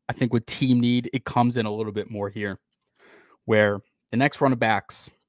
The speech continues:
Kendre Miller, Devin Achane,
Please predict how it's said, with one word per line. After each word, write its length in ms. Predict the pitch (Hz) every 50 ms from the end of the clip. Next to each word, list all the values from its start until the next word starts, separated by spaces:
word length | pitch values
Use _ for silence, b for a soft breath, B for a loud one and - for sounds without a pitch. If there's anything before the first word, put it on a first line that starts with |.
| _ _ _ _ _ _ _ _ _ _ _ _ _ _ _ _ _ _ _ _ _ _ _ _ _ _ _ _ _ _ _ _ _ _ _ _ _ _ _ _ _ _ _ _ _ _ _
Kendre 320 | - 135 139 139 139 135 131
Miller, 420 | 120 110 107 104 104 101 101 92 - _ _ _ _ _ _ _ _ _ _ _ _ _ _ _ _ _ _ _ _ _ _
Devin 240 | - 107 104 110 110
Achane, 480 | 107 98 - - 101 98 95 95 92